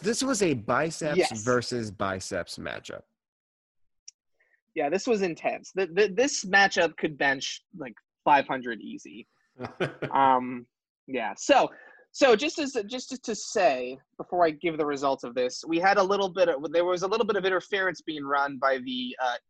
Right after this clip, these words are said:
Speaker 2: S B Nation Indians pod-, uh, Indians <laughs> podcast, Indians, uh, website, Let's Go Tribe, who I wanna say within forty-five seconds of us posting the poll immediately said, "Hey, everyone, please, for the love of God,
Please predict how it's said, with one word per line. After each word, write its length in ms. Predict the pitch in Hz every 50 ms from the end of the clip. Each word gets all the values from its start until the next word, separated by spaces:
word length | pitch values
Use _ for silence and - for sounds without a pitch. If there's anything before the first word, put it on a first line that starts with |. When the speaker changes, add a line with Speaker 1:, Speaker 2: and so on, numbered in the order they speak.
| - -
Speaker 2:
S 160 | 165 175 - -
B 100 | 190 180
Nation 340 | 165 165 156 - - 160 139 -
Indians 480 | 147 156 147 147 143 143 139 139 131 - -
pod-, 200 | - 131 127 131 123 -
uh, 220 | 135 127 123 117 101 - _ _ - -
Indians 360 | 151 143 131 127 123 120 - -
<laughs> 60 | -
podcast, 500 | - 117 127 - - - - - 156 - _ - - - 403 381 - -
Indians, 480 | 185 180 180 175 175 175 170 165 160
uh, 300 | 170 156 147 147 147 143 139
website, 640 | 139 202 247 269 247 - - 165 143 131 127 135 - -
Let's 260 | - 160 165 160 -
Go 180 | - - 156 143
Tribe, 520 | 135 - - 175 165 151 139 131 127 127 143 -
who 260 | 190 180 175 180 170 - 127
I 120 | 147 160 175
wanna 280 | 175 196 226 247 254
say 220 | 240 - - 220 214
within 380 | 220 208 196 - 202 180 165 156 _ _
forty-five 600 | - 185 196 214 226 220 196 - 202 190 185 180
seconds 640 | - - - - 175 175 - 180 156 147 151 - - - 139
of 100 | 139 131 -
us 220 | 143 143 - _ _ _ _ -
posting 540 | 208 240 233 - 202 - 180 160 156 151 147 - _ _ _ _ _ -
the 100 | - 285 - -
poll 640 | - - - - 247 254 220 190 180 165 151 147 - _ _ _ _ _ _ - -
immediately 480 | 170 175 175 196 220 233 202 175 190
said, 380 | 175 - - 185 165 160 160 160 -
"Hey, 180 | 202 196 196
everyone, 600 | - 185 185 180 180 175 160 151 147 147 143 139 139 _ _ _ _ _ _
please, 480 | _ - - 180 190 196 196 202 208 -
for 120 | - 196 185
the 80 | 185
love 220 | 175 165 165 156 160
of 120 | 156 147
God, 420 | - 160 143 135 135 131 127 127